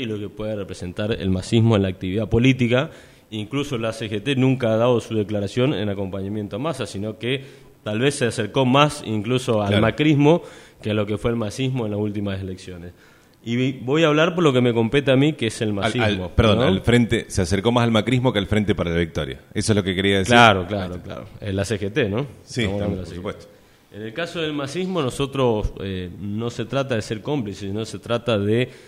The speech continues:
Speaker 1: cumplir el rol de oposición. Y el rol de oposición no es solamente pararse en la vereda de enfrente y tirar los palos para que la Argentina no salga adelante, sino que se trata de acompañar lo que consideramos que está bien para la Argentina y frenar lo que consideramos que está mal.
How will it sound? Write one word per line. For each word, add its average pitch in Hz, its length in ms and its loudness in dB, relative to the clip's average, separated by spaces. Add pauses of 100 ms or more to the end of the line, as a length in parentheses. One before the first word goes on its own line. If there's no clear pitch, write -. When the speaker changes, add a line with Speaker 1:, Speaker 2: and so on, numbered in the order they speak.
(140)
Speaker 1:
cumplir 110 360 -2
el 110 60 0
rol 120 260 2
de 110 80 4
oposición. 98 600 0
Y - 20 2
el 101 80 -2
rol 135 160 2
de 123 60 0
oposición 110 500 -2
no 160 60 2
es - 80 0
solamente 113 440 -2
pararse 104 360 -8
en 104 40 -8
la 101 100 -8
vereda 101 220 -6
de 107 60 -8
enfrente 147 480 -8 (300)
y 110 100 -6
tirar 113 240 -2
los 117 160 0
palos 131 300 0
para 107 260 -2
que 101 60 -6
la 101 80 -4
Argentina 104 400 -4
no 110 100 -4
salga 92 280 -10
adelante, 113 420 -6
sino 117 260 -6
que 127 80 -8
se 107 160 -6
trata 139 380 -4
de 131 320 -2 (280)
acompañar 101 540 -2
lo 165 140 0
que 117 100 -4
consideramos 113 500 -4
que 113 80 -6
está 104 140 -6
bien 113 200 -2
para 104 140 -4
la 98 100 -8
Argentina 107 560 -6 (260)
y 101 100 -6
frenar 107 340 -4
lo 156 120 -4
que 117 80 -6
consideramos 98 500 -2
que 92 60 -8
está 95 160 -10
mal. 120 320 2